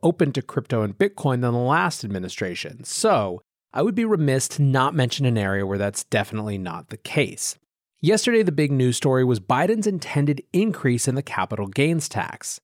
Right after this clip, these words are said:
President Biden is set to propose nearly doubling the capital gains tax rate to thirty-nine point six percent.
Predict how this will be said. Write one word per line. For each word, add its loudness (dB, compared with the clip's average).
President 2
Biden 2
is 2
set 2
to -6
propose 2
nearly 2
doubling 4
the 2
capital -2
gains -4
tax -2
rate 0
to -2
thirty-nine -2
point -6
six -8
percent. -2